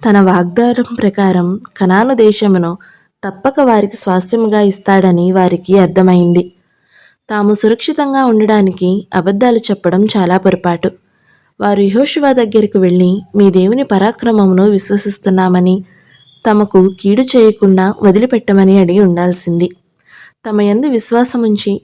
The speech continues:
దగ్గరకు వచ్చిన వారిని దేవుడు ఎప్పుడూ తోసివేయడు. దానికి ముందు రాహాబు కూడా ప్రభువును విశ్వసించి రక్షించబడింది. గిబియోనీయులు కపటముగా ఒక ఉపాయము ఆలోచించారు. యెహోషువ, ఇశ్రాయేలీల పెద్దలు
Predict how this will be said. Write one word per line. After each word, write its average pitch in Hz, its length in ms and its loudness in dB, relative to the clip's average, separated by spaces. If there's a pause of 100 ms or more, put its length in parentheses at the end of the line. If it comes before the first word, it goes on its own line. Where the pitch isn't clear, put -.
(100)
దగ్గరకు 196 400 -2
వచ్చిన 220 360 -2
వారిని 196 520 -2
దేవుడు 202 560 2
ఎప్పుడూ 196 460 0
తోసివేయడు. 180 720 -2 (720)
దానికి 202 400 0
ముందు 214 480 0 (140)
రాహాబు 208 420 -4
కూడా 196 360 -2
ప్రభువును 190 580 2
విశ్వసించి 196 760 -2
రక్షించబడింది. 180 920 -2 (840)
గిబియోనీయులు 247 840 4 (200)
కపటముగా 220 640 2
ఒక 233 220 0
ఉపాయము 208 560 4
ఆలోచించారు. 185 880 0 (300)
యెహోషువ, 196 680 2 (140)
ఇశ్రాయేలీల 277 760 2
పెద్దలు 196 600 0